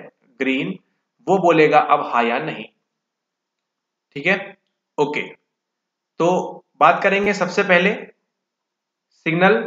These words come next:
ग्रीन ने क्या बोला, यस, यानी कि उद्दीपक उपस्थित है, ठीक है? First क्या बोला उसने, उद्दीपक उपस्थित है,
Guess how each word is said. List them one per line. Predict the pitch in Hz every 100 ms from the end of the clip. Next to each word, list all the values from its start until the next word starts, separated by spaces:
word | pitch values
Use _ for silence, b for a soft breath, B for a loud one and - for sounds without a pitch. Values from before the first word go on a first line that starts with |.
| - - _ _ - - - - - - - - - 98 98 101 101 101 - - - - _ _ _ _ _ _ _ _ _ -
ग्रीन | 143 196 202
ने | 185
क्या | 185
बोला, | 170 165 - - - _ 127
यस, | 131 - - _ _ -
यानी | 143 160
कि | 160 190 -
उद्दीपक | 156 151 175 170 196 -
उपस्थित | - 139 - 160 -
है, | 120 - - _ _ _ _
ठीक | 139 196
है? | 185
First | 170 190 190 -
क्या | 180
बोला | 175 170
उसने, | 160 180 196 -
उद्दीपक | 151 151 170 185 190
उपस्थित | 151 156 - 175
है, | -